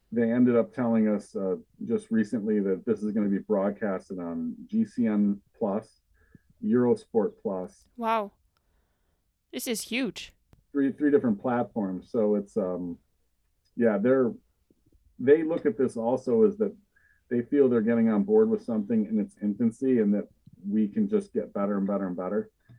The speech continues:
Speaker 1: So they're very, very excited about this series. And it's nice to see somebody from Europe who's excited about the U S.
Speaker 2: Yep, absolutely. Yeah,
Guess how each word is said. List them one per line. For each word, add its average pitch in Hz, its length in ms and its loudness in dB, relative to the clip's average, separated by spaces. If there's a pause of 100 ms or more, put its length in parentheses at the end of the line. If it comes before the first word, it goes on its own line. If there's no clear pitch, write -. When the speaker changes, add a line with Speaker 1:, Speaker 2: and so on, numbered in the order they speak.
(160)
Speaker 1:
So 104 480 2
they're 117 220 6
very, 107 520 4
very 101 240 0
excited 98 440 -4
about 95 400 -6
this 95 260 -6
series. 98 580 -4
And 101 160 -2
it's 98 200 -4
nice 151 220 0
to 127 120 -2
see 123 220 0
somebody 117 400 0
from 104 260 0
Europe 110 380 4 (680)
who's 110 220 0
excited 104 460 -2
about 98 260 -4
the 107 80 -4
U 107 220 0
S. - 180 -12 (360)
Speaker 2:
Yep, 262 200 -2 (240)
absolutely. 214 800 -10 (680)
Yeah, 285 240 4